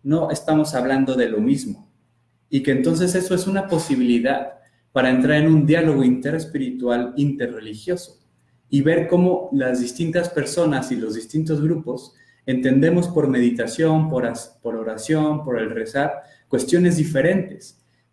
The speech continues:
pero al mismo tiempo encontrar paralelismos, encontrar, eh,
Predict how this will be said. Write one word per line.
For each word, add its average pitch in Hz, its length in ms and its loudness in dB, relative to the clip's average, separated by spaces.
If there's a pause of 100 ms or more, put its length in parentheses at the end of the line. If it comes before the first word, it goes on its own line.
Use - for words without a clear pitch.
(180)
pero 160 160 4
al 147 100 6
mismo 208 340 4
tiempo 180 300 0
encontrar 131 960 -2 (800)
paralelismos, 127 1200 -2 (300)
encontrar, 127 1040 -2
eh, 123 440 -4